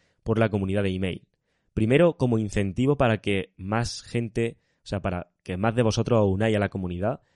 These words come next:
y podamos protegernos, salvaguardarnos, ya sabéis, de este tipo de movimientos, de este tipo de, entre comillas, ¿no?, censuras que pueden llegar a darse,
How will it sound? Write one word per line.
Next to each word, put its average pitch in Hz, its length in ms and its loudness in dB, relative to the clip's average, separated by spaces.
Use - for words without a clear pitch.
y 107 120 -6
podamos 110 340 0
protegernos, 113 800 -2
salvaguardarnos, 101 640 -2
ya 104 120 0
sabéis, 104 380 -4
de 104 80 -2
este 110 160 0
tipo 107 300 0
de 104 100 2
movimientos, 98 580 -2
de 101 60 0
este 101 160 -4
tipo 101 240 -6
de, 101 240 -4
entre 101 260 -4
comillas, 101 320 -2
¿no?, 117 100 -2
censuras 110 440 -2
que 107 140 -2
pueden 107 240 -2
llegar 98 220 -2
a 90 40 -2
darse, - 400 -6